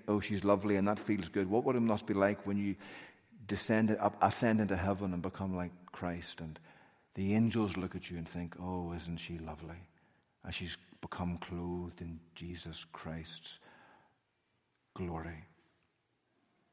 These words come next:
What are you boasting in this morning? What makes life worth living for you? Is it Christ and knowing Christ?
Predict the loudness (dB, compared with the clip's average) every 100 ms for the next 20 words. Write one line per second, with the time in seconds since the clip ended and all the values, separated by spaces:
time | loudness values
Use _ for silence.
0 | _ _ _ _ _ _ _ _ _ _
1 | _ _ _ -20 _ _ _ _ _ -4
2 | 2 4 4 2 2 0 2 0 0 -2
3 | -2 -6 -16 -20 -20 _ _ _ _ 4
4 | 8 8 8 8 8 8 6 4 4 4
5 | 2 2 0 0 0 -2 -6 -12 -20 _
6 | _ _ _ _ _ _ _ _ -4 -2
7 | 4 8 8 6 2 4 6 4 2 0
8 | -2 -6 -18